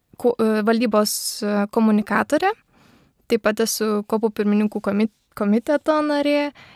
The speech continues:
ir Pandėlio Švenčiausios Mergelės Marijos Vardo parapijos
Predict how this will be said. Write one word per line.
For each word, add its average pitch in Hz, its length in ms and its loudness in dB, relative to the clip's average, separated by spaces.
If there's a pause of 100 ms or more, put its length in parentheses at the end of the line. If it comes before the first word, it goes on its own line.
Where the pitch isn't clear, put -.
(120)
ir 220 520 2 (600)
Pandėlio 220 640 0 (460)
Švenčiausios 226 420 -2
Mergelės 220 480 -2
Marijos 214 400 -2
Vardo 214 320 -2
parapijos 208 880 -2